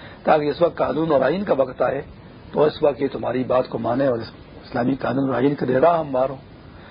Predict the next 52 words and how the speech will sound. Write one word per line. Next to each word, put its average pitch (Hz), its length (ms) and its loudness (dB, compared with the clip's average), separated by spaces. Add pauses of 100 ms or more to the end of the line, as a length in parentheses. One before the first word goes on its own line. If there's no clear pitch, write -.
(320)
تو - 80 -2
مفتی 160 140 2
شفیع 185 240 2
صاحب 185 160 4
اپنی 180 160 0
تحریر 160 260 0
میں 160 100 -4
لکھتے 147 240 -4
ہیں، 185 80 0
جو 160 100 0
خود 147 160 -2
میں 151 100 0
نے 147 60 2
پڑھی 190 240 2
ہوئی 131 160 0
ہے، 120 60 -2 (1800)
کہتے 185 220 4
ہیں 175 140 2
کہ 196 300 -2
یہ 190 440 2
ظفر 156 240 2
احمد 156 180 -4
تھانوی 170 280 0
صاحب، 165 380 2 (540)
غالباً 160 300 4
سید 160 240 -2
سلمان 139 240 2
ندوی 139 280 -4
صاحب 170 160 2
رحمۃ 143 220 -2
اللہ 143 140 2
علیہ 139 240 0 (1040)
اور 135 560 2 (360)
شبیر 143 220 2
احمد 127 160 -2
صاحب، 127 120 -6
شبیر 160 260 0
عثمانی 160 380 0
صاحب، 180 300 0 (640)
ظفر 165 200 2
احمد 170 220 0
تھانوی، 160 240 0
مفتی 160 260 -6
شفیع 147 240 0
صاحب 165 160 2
کا 156 60 -2
تو 131 100 -2
مجھے 131 160 -2
اس 143 100 -6
طرح 220 100 2
یاد 156 200 2
ہے، 190 100 -10